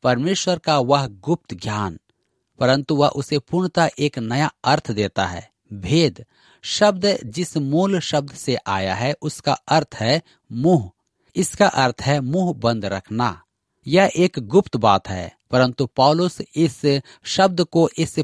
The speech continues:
परिप्रेक्ष्य में काम में नहीं लेता है। इसकी अपेक्षा उसके कहने का अर्थ है कि जो सुनने में पहले नहीं मिला, वह अब सुनने में आया है। वह बात जो मानवीय खोज द्वारा जानी नहीं गई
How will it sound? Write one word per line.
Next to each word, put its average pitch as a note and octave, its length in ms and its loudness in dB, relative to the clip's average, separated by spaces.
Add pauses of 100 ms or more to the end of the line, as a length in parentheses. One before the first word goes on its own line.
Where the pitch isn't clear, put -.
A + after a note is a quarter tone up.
परिप्रेक्ष्य C#3+ 640 0
में G2 240 -2 (240)
काम A#2 200 2
में A#2 120 0
नहीं A#2+ 220 0
लेता G#2 300 0
है। F2+ 220 -8 (400)
इसकी G#3 360 -4
अपेक्षा B2 720 -2 (120)
उसके F#3 320 -4
कहने D#3+ 440 -4
का D3 120 -2
अर्थ B2+ 400 -2
है G#2 300 -6 (280)
कि D3+ 80 -2
जो F#3 320 0
सुनने D#3 480 -2
में D#3+ 180 0
पहले C3 380 -2
नहीं A2+ 300 -4
मिला, G#2 460 -2
वह D#3 200 4
अब A#2 520 0 (260)
सुनने F#3+ 440 -2
में D#3 180 -2 (140)
आया A2 240 0
है। F#2+ 260 -8 (480)
वह G3+ 260 6
बात C3+ 300 4
जो C#3+ 180 2
मानवीय C3 440 4
खोज E3+ 540 0
द्वारा A2+ 400 4 (240)
जानी C3+ 420 2
नहीं D3 300 2
गई G2+ 260 -2